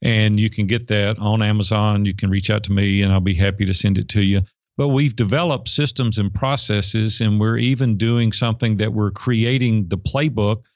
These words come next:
that's gonna be for sale or a done-for-you mastermind. Like, hey, we've got exactly the systems and processes. We can start out the initial evaluations. We can help you with the application. We can do the reviews.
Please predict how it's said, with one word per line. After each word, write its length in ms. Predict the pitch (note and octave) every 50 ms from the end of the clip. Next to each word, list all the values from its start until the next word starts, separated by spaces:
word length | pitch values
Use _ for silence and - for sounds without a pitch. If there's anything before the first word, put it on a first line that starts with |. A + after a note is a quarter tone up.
| _ _ _ _ _
that's 160 | A2+ A2+ - -
gonna 140 | B2+ A#2
be 140 | A2+ A#2 A#2
for 160 | A2 - A2
sale 360 | G#2+ - - B2 A#2+ A#2+ A#2+ A#2+
or 300 | B2 A#2 A#2 A2 A2 A2
a 60 | G2+
done-for-you 600 | F#2 A2+ A#2 A#2 A2+ - - G#2+ G2+ A2+ C3 C3
mastermind. 680 | A#2 G2+ G2 F#2+ G2 - - G#2 G#2 G#2 G#2 G2+ G2 F2+ - -
Like, 260 | G#2+ G#2+ G#2 G2+ - _ _
hey, 260 | - B2 B2 A2 G#2 - - G2+
we've 300 | G2 A#2 B2+ C3 A2 -
got 360 | C3 B2 A#2+ B2 B2 B2 - _ _
exactly 640 | A2 G#2+ F#2 F2 G#2+ A#2+ B2 B2 A#2+ - B2 A#2 G#2+
the 100 | G#2+ G#2
systems 480 | - - B2 A2+ A#2 - A2+ G#2 -
and 100 | G#2 -
processes. 720 | - - A#2+ A2+ A2 - A#2+ A2+ G#2+ - A#2+ A2 F#2+ G2 G#2
We 300 | G#2+ A2+ A2+ A2+ G#2 - _ _ _ _ _ _
can 220 | - A#2 G#2+ G#2 G2+
start 280 | - - B2+ A#2 A#2
out 180 | A#2+ A#2 A2+ -
the 120 | A#2 G#2 G2+
initial 500 | G2 G#2+ A#2+ A#2 A#2 - A#2 A2+ A2 A2+
evaluations. 1040 | G#2+ F#2+ A2 A2 A#2 A#2 A2 G#2 G2+ A2+ A#2 B2 A#2+ A#2+ - B2 A#2 A#2 A#2 A2 -
We 100 | A2+ -
can 140 | - G#2
help 240 | F2+ A2+ A#2+ A#2 -
you 100 | A#2 G#2+
with 120 | G#2 G#2 G2+
the 140 | G#2+ G2+
application. 840 | G#2 G2+ G2 - G#2 G2+ - C3 B2+ B2+ A#2+ - - B2 A#2 A2+ A2+
We 80 | A2 A2
can 140 | A2+ A2 G#2
do 120 | G#2 A2
the 100 | F#2+ G2+
reviews. 760 | F#2+ G2 G2 F#2 D#2+ G#2+ B2 B2+ B2 B2 B2 B2 A#2+ A2 -